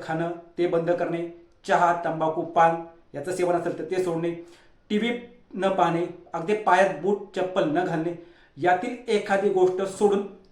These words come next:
आपण हा सुतकाचा महिना असल्यानं आनंदाच्या, उत्सवाच्या कार्यक्रमाचं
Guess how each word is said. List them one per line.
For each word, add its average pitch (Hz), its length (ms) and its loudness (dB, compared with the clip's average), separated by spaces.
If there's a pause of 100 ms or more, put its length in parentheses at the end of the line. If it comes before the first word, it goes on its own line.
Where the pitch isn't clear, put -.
(120)
आपण 185 300 2 (440)
हा 170 240 2
सुतकाचा 196 580 0
महिना 160 280 -2 (180)
असल्यानं 165 340 -4 (840)
आनंदाच्या, 202 580 4 (320)
उत्सवाच्या 170 600 0
कार्यक्रमाचं 160 880 -4